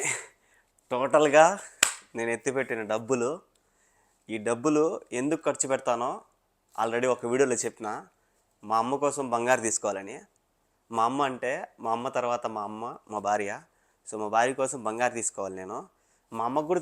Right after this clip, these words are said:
తీసుకున్నా, కానీ మా అమ్మకి సర్ప్రైజ్ అని చెప్పినా కదా. So మా అమ్మకి తీసుకుంది వేరేది. So అది ఇంటికి వెళ్ళిన తర్వాత వీడియో పెడతా. ఆ,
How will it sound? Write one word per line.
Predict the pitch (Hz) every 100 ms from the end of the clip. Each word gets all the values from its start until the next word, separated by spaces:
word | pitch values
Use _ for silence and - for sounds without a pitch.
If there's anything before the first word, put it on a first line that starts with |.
| 170
తీసుకున్నా, | 165 147 107 131 208 _ _ _ _
కానీ | - 117
మా | 113
అమ్మకి | 113 127 120 120
సర్ప్రైజ్ | - 135 120
అని | 107
చెప్పినా | 107 104 92
కదా. | 117 - _ _ _ _ -
So | 110
మా | 110
అమ్మకి | 131 127
తీసుకుంది | 123 - 117 107
వేరేది. | 110 110 104 233 _ _ -
So | - - 53 50
అది | 78 110
ఇంటికి | 120 131
వెళ్ళిన | 123 117
తర్వాత | 117 120 110
వీడియో | 113 120 107
పెడతా. | - 98 135 - _ _ _ _ _ _ _ _ _
ఆ, | 101